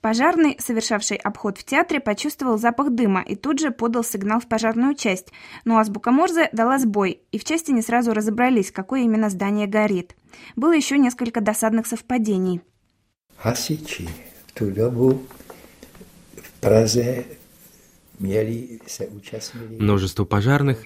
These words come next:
Speaker 3: именно в этот день отправились на похороны своего коллеги на окраину города, то есть не были на месте, когда прозвучал сигнал тревоги. Тушившие пожар столкнулись также с недостатком воды, поскольку на водопроводной башне в Карлове,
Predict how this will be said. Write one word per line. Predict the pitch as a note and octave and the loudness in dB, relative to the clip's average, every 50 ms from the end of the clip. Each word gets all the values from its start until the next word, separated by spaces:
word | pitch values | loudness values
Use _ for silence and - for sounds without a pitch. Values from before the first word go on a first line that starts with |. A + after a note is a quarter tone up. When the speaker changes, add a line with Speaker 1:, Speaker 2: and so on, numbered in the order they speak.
| - A2+ | -6 -4
Speaker 3:
именно | A2 G#2+ A2 G#2+ G#2 G2+ F#2+ | -2 0 0 2 2 0 2
в | G2+ | 2
этот | A2 G2 - G2+ F#2+ | 0 2 0 -2 -2
день | F#2 G#2 C3 C#3+ D3+ A2+ | 2 2 2 2 2 0
отправились | A#2+ A2+ - - B2+ C3+ C3+ C3+ C#3 C#3 C3+ - _ - - - - - _ | -2 -4 -2 0 0 2 2 2 0 0 -2 -4 _ -20 -20 -20 -20 -16 _
на | - A2 G#2+ F#2 | 2 2 2 4
похороны | - B2+ A#2+ - B2+ A#2+ A#2+ A#2 A2 | 2 2 2 2 0 0 2 0 0
своего | - - G#2+ G#2+ A2 A#2 A#2 | -2 0 0 2 2 2 0
коллеги | A2+ - B2 A#2+ B2 A2+ G2 G2+ | 2 0 2 4 4 2 2 2
на | F#2 F#2+ F#2+ | 2 2 0
окраину | F2+ - A2+ G#2+ G#2 G2+ G#2+ A2 | 0 0 0 2 2 2 2 2
города, | G#2+ A#2+ A2+ G2+ G2 F2+ D#2+ F2+ E2 - - - - - _ | 4 4 4 6 4 4 2 0 -4 -4 -8 -20 -20 -18 _
то | - - | 2 2
есть | E3+ D#3+ - D3+ | 2 2 4 2
не | C#3+ C#3 | 2 4
были | B2+ C3 C3 C3 | 4 4 2 2
на | B2+ C3+ C3+ | 2 2 4
месте, | C3 A2 F#2+ - - F#2 | 4 4 2 2 -2 -4
когда | - F#2+ F#2 F#2+ F#2+ | -2 -2 -2 -2 -2
прозвучал | - G2+ F2+ F#2 G2 - - A#2+ A#2 | -2 -2 -4 -4 -6 -4 -2 -4 -4
сигнал | - - G2 F2+ G2 F#2 F2+ | -2 -4 -4 0 0 0 0
тревоги. | - - G#2 G#2 G#2 G2 F#2+ E2+ F2+ F2 D#2 - _ _ _ - - - - - - - | 0 0 0 0 2 0 0 0 0 -4 -6 -6 _ _ _ -20 -20 -20 -20 -20 -12 -2
Тушившие | - G#2+ - - A2+ F#2+ - G#2+ G2 F2 | -2 -2 0 0 -2 -2 2 0 0 0
пожар | - G2+ G2 G2 B2+ C#3 C#3+ | 2 0 0 2 2 0 0
столкнулись | - - G#2 G2+ G2 - A#2 B2 B2 B2+ A#2+ - - - - | 0 0 0 0 0 2 0 2 2 2 2 0 -6 -12 -4
также | - A2+ G#2+ G#2+ A2+ G#2+ | 0 0 0 0 -2 -2
с | - | -2
недостатком | A2 G#2 G#2 G2+ - - A2+ G#2 - A#2 A2+ G#2+ | -2 0 0 0 0 -2 -4 -2 0 -2 0 2
воды, | A#2+ B2+ A#2+ A#2 F#2 | 2 2 2 0 0
поскольку | - - F#2 - - G#2 G2 - - G2 | 0 -2 -4 0 0 0 0 0 0 -2
на | F#2 G2 G2+ G2 F2+ - | -2 0 -2 -2 -2 -4
водопроводной | F2 F#2+ F#2+ G2 F#2 - G#2+ G#2 G2+ G2+ F#2 F#2+ G2 F#2 | -4 -4 -4 -4 -2 0 0 0 2 0 0 0 -2 0
башне | F#2 G2+ G2 F#2 - - F#2+ F2+ | 2 2 0 0 0 -4 -6 -6
в | - - - - | -6 -12 -14 -4
Карлове, | - C#3 D3 D3+ C3+ A2 F2+ F2+ E2+ | 0 0 0 2 2 0 0 0 -2